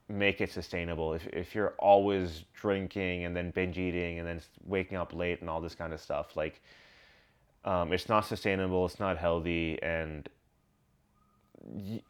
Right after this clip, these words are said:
I, I, I think we've seen a lot of guys who went, got big into partying, and they also just became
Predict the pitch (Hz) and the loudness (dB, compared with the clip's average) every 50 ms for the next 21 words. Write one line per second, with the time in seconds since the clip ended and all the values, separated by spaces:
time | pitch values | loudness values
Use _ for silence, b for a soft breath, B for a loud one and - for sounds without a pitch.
0 | _ _ - 113 104 78 110 117 - 113 113 123 117 104 113 104 - - 113 104 | _ _ 0 0 4 6 6 8 8 6 4 2 0 0 0 -2 -2 -2 -2 2
1 | 95 90 90 92 98 92 95 87 87 90 - - 98 87 - - - _ _ _ | 4 4 6 6 4 4 6 4 4 4 2 -2 -4 -4 -4 -8 -18 _ _ _
2 | _ 101 101 90 78 - - 98 90 85 78 87 95 92 90 90 95 90 - - | _ -4 -4 -4 -6 -2 2 2 2 2 2 -2 -2 -2 0 -2 -4 -4 -6 -4
3 | - 85 82 82 87 85 85 82 82 85 85 82 80 - 95 87 80 85 - - | -2 -2 -2 0 -2 -4 -4 -4 -2 -2 0 0 -2 -2 -6 -6 -6 -6 -10 -8
4 | - 92 90 87 80 82 | -4 -2 -2 -2 -2 -6